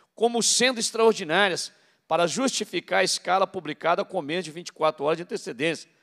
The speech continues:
Está havendo a distorção do que é escala extra-, extraordinária. Essa semana foram duas, uma para palestra,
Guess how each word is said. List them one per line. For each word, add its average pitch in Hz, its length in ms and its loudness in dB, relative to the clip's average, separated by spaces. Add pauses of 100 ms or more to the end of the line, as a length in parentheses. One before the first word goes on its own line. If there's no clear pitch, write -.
(400)
Está - 380 4
havendo 175 320 0
a 190 40 4
distorção 185 720 0 (500)
do - 140 -10
que 180 180 -4
é 185 120 4
escala 185 360 0
extra-, 170 380 -6
extraordinária. 165 800 0 (380)
Essa 175 400 4
semana 170 420 -2
foram 175 360 -4
duas, 202 640 0 (280)
uma 196 260 0
para 170 280 4
palestra, 170 720 2